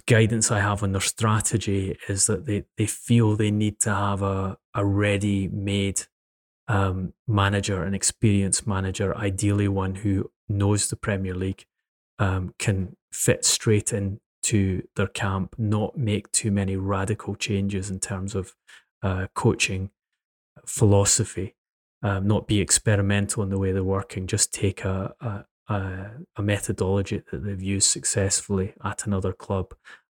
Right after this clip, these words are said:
apply it to Everton, and, uh, progress them in the way they've been expecting to do with Carlo Ancelotti, but ultimately didn't, wasn't reflected in their, in, uh, the final league position. So they're, they're wary about taking a risk in this appointment, which would explain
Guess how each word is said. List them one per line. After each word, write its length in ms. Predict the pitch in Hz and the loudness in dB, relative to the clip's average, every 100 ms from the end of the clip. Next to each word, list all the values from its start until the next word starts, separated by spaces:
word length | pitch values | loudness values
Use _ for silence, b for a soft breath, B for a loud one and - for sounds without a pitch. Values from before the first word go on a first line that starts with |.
| - | -14
apply 300 | - 104 98 | 2 4 4
it 160 | - | 2
to 140 | - 87 | -4 -4
Everton, 540 | 95 95 - 101 101 _ _ _ _ - | -4 -4 -4 -4 -4 _ _ _ _ -4
and, 380 | 95 92 95 98 | -2 0 -2 0
uh, 220 | 98 95 - - | 0 0 -6 -10
progress 520 | - 107 104 101 - | -6 2 4 4 2
them 120 | 101 | 0
in 100 | 98 | -2
the 60 | 95 | 0
way 140 | 98 | 0
they've 220 | 95 90 - | 0 -2 -2
been 140 | 98 | -2
expecting 640 | 92 - 101 101 - 107 | -2 0 2 0 -2 -8
to 120 | 95 98 | -6 -4
do 200 | 92 95 | -2 -2
with 140 | 95 | -4
Carlo 360 | - 95 92 95 | -4 -2 -2 -4
Ancelotti, 640 | 95 - 98 104 - 95 | -6 -2 0 0 -2 -4
but 160 | - 98 | -4 -4
ultimately 680 | 101 - 98 90 95 95 - _ | -4 -4 -4 -4 -4 -6 -8 _
didn't, 300 | - 98 90 - | 0 0 -2 -2
wasn't 280 | 107 101 92 | 0 0 0
reflected 600 | 92 - 104 - - 110 | -4 -2 -2 -2 -6 -8
in 120 | 90 | -6
their, 200 | 90 95 _ _ _ _ | -6 -8 _ _ _ _
in, 240 | 107 98 95 | -2 -2 -2
uh, 240 | 95 92 90 | -4 -6 -6
the 80 | 110 | -8
final 480 | - 95 95 95 - _ - | -6 -4 -4 -6 -10 _ -2
league 220 | 110 98 | 0 0
position. 540 | - 104 104 - 98 92 | 0 2 2 2 -2 -2
So 220 | - 101 | -2 0
they're, 200 | 101 101 | 0 0
they're 180 | 131 101 | 2 2
wary 440 | 98 107 107 107 | 4 4 4 2
about 320 | 98 98 95 | 0 0 -2
taking 340 | - 98 - 98 | -4 -6 -4 -4
a 60 | |
risk 300 | 95 98 - | -2 -2 -2
in 100 | 104 | -4
this 160 | 95 - | -4 -6
appointment, 640 | - - 98 - 110 127 - | -8 -4 -2 -2 -4 -6 -4
which 360 | 135 - - | -2 0 0
would 120 | 117 - | 0 0
explain 640 | - - 107 101 98 | -2 -2 2 2 2